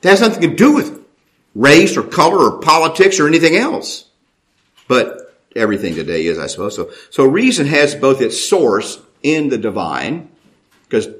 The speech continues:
reasoning com-, we're made in the image of God. How is that? One of the ways that that's true is our faculties. Every human has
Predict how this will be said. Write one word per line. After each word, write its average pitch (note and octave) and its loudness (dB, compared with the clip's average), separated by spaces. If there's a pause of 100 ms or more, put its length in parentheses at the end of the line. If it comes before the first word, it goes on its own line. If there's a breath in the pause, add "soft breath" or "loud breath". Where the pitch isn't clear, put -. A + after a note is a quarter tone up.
reasoning C3 -4
com-, D3 -14 (1600 soft breath)
we're G#3+ 6
made A3+ 6
in G3 0
the G3+ 4
image G#3 0
of D3 -2
God. - 2 (880)
How F#3 0
is A#3 2
that? - -6 (520)
One G#3 0
of A3 2
the G3 6
ways E3 4
that A2+ -10
that's B2+ 0
true D3 2 (140 loud breath)
is D3 2
our C#3+ 0
faculties. C#3+ -4 (100)
Every G3+ 4
human C#3 -2 (220 soft breath)
has C#3+ -2